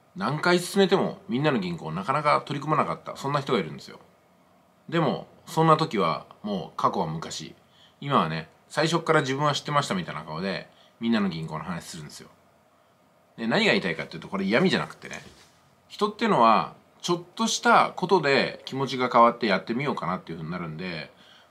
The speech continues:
こちらから語りかけるのをやめてはいけないってことなんですよね。それこそセールスも、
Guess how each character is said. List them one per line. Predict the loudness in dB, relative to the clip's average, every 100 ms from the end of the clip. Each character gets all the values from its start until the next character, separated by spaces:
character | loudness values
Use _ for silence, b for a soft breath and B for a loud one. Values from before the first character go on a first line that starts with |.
| -6
こ | -2
ち | 2
ら | 2
か | 4
ら | 2
語 | 2 0
り | 0
か | 2
け | 2
る | 2
の | 0
を |
や | 0
め | -2
て | 0 0
は | 0 -2
い |
け | -6 -2
な | -2
い |
っ | -4
て |
こ | -8
と | -8
な | -10
ん |
で | -14
す |
よ | -12
ね。 | -12 -12 -14 _ _ _ _ _
そ | -4 -2
れ |
こ | 0
そ | 0 -2
セ | 0
ー | 0
ル | 0
ス | -2 0
も、 | 2 0 -4